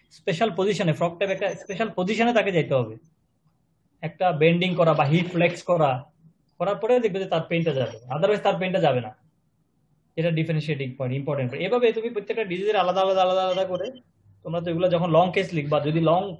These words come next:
কোয়েশ্চেন আসে রিটেনে, তাহলে কিন্তু ওভাবেই ওই just বিসিপিএস এ যেরকম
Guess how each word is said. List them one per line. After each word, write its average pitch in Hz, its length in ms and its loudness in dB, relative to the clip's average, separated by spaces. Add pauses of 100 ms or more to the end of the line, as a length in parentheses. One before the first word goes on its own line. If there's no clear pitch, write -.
কোয়েশ্চেন 180 320 -4
আসে 147 180 -2
রিটেনে, 139 360 0
তাহলে 139 200 -6
কিন্তু 170 180 -6
ওভাবেই 175 400 -2 (360)
ওই 160 60 0
just 202 180 2
বিসিপিএস 185 440 2
এ 214 60 2
যেরকম 202 360 2